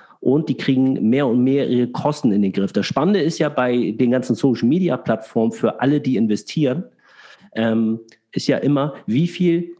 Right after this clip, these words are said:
kriege ich aus einem User raus? Also wie viel Umsatz bringt mir ein User?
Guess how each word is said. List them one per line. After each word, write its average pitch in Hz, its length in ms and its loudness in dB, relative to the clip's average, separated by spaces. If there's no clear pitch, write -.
kriege 151 300 0
ich 143 300 -2
aus 117 280 -2
einem 127 280 2
User 117 380 2
raus? 87 380 -4
Also 117 400 -2
wie 131 220 0
viel 175 380 0
Umsatz 151 460 0
bringt 123 240 -2
mir 120 100 0
ein 110 160 2
User? 110 460 0